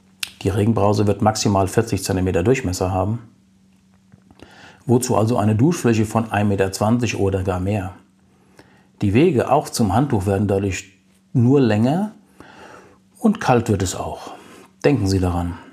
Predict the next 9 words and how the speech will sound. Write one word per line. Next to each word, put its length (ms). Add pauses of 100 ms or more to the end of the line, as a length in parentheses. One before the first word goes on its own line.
(160)
Sie 240
duschen 440
bei 180
circa 560
achtunddreißig 1300 (560)
bis 220
zweiundvierzig 840
Grad 360 (600)
Wassertemperatur. 1120